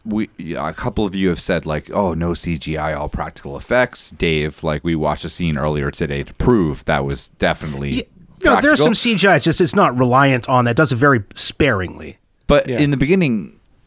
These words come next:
Speaker 1: with the daughter scene and the dad scene, which I think is very impactful, that's all C G I. And is that the girl that pops up out of the lake that you're talking about?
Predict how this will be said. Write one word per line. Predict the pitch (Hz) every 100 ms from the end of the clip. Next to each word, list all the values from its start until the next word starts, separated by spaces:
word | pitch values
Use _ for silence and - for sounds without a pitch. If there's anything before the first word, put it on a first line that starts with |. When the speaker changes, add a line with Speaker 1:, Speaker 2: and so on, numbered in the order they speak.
| _
Speaker 1:
with | 123 117 123 113 95 87 _ _ _ _ _
the | -
daughter | 101 123 113 110 101
scene | - 92 82 73 67
and | 82 92
the |
dad | 78 92 87 82
scene, | - 71 67 67 -
which | 85 82 - -
I | 95
think | - 127 101 -
is | 104 78
very | 76 71 - 104 98 85 67 57 - _ _
impactful, | 90 82 - - - 73 85 101 _ _ - - _ _ -
that's | 98 92 - -
all | 87 85
C | - 82
G | 69 69
I. | 71 - _ _ _ _ _ _ _ _ _ _ _
And | 117
is | 110 -
that | 107 104
the | 117
girl | 110 110
that | 113 -
pops | - 107 113 -
up | 117 -
out | 113
of | 107
the | 101
lake | 107 117
that | 104
you're |
talking | 127 151 147 170
about? | 175 226